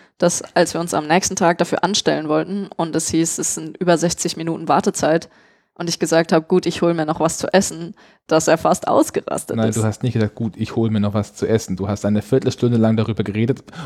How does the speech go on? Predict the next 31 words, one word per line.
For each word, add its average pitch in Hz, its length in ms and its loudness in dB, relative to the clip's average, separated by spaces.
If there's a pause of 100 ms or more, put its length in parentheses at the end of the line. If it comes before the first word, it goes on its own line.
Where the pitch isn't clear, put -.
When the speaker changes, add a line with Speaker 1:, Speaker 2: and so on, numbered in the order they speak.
Speaker 2:
ob 180 160 0
wir 165 80 4
nicht, 135 220 -2
nicht 135 180 0
doch, - 140 0
bevor - 300 -2
wir 131 60 4
uns 123 100 -2
jetzt 117 180 -2
anstellen, 147 320 2
lieber 160 240 4
uns 139 100 0
noch - 120 -2
irgendwas 139 260 0
zum - 140 -8
Essen 170 240 0
holen 127 180 4
wollen 113 240 4
würden. - 200 -2 (760)
Das - 260 -2
war 98 80 0
das 90 200 -6
Nervige. 92 380 -8 (920)
Speaker 1:
Ich 180 160 2
hab - 100 -2
gewonnen. 185 420 2 (920)
Speaker 2:
Also, - 280 -2 (440)
eine 185 500 4
Bobbahn 131 680 -2
von 85 480 -6
Mack 107 300 -4